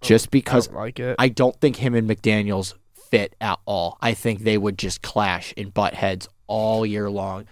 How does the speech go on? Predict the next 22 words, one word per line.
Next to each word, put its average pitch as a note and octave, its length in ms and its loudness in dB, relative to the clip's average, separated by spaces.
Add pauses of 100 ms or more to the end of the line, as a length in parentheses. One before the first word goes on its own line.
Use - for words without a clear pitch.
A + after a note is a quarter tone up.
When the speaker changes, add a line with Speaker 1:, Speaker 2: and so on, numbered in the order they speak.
(220)
Speaker 1:
Like, B2 260 2
those C#3+ 180 6
are F3 120 6
just C#3+ 180 0
two B2+ 160 4
alphas, G#2+ 560 0
and G#2+ 160 -4
you B2 160 4
cannot A#2+ 440 0
have A2+ 140 2
two A2+ 140 2
of G#2+ 60 6
those G2+ 180 0
in G#2 80 -10
the F#2+ 80 -6
same F#2 240 -4
room. F2 220 -6 (420)
And G#2 240 2
so A#2+ 100 8
I A2 120 10
just A2+ 200 -4
think, A#2 300 2